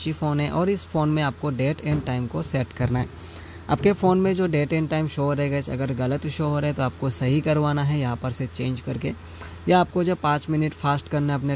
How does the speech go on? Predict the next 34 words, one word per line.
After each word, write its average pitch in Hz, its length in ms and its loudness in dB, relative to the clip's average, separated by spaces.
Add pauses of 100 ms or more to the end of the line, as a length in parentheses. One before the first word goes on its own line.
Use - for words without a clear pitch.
time 135 240 0
को 139 140 -2
या 135 120 2
पाँच 127 320 -2
minute 131 200 2
slow 131 280 0
करना 135 280 0
है, 135 100 2
तो 135 120 -2
कैसे 151 340 0
आप 170 180 2
लोग 160 100 0
अपने 160 260 0
date 131 240 0
and 139 180 0
time 127 240 0
को 135 200 0 (460)
जो 143 80 2
है 135 160 4
set 131 260 0
कर 131 240 -2
सकते 156 320 -2
हो, 160 140 2
तो 151 120 0
आज 135 260 2
के 170 120 2
video 160 300 2
में 160 100 2
मैं 156 140 2
ही 151 140 2
बताऊँगा 139 520 0
आप 127 200 -2
लोगों 123 220 0
को, 156 160 0